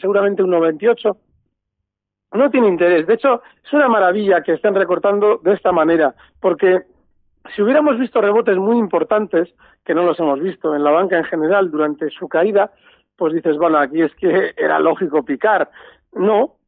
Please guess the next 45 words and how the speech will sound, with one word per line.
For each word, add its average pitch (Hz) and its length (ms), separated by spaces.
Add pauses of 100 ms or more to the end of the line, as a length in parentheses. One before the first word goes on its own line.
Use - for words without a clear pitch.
(100)
no 214 340
ha 202 60
pasado 208 280
absolutamente 190 540
nada. 262 240
El 285 100
Sabadell 202 380 (400)
ahora 220 220
se 214 80
adelanta 196 300
a 196 40
la 208 60
baja 294 260 (380)
y 196 260
observen 247 480
qué 269 140
ha 254 60
pasado 202 640
en 160 180
todos 156 240
los 139 160
demás. 254 240 (640)
Todos 214 260
nos 170 160
están 190 380
publicando 185 580
maravillosos 165 560
resultados. 170 760 (400)
Bueno, 147 400 (160)
pues 156 220
observen 160 460
lo 160 100
que 160 80
va 151 80
a 151 40
pasar 156 260
durante 156 320
los 151 140
próximos 170 440
meses 190 300 (320)
también 226 420 (320)
con 190 200
todos 170 260
los 123 160
demás. 117 260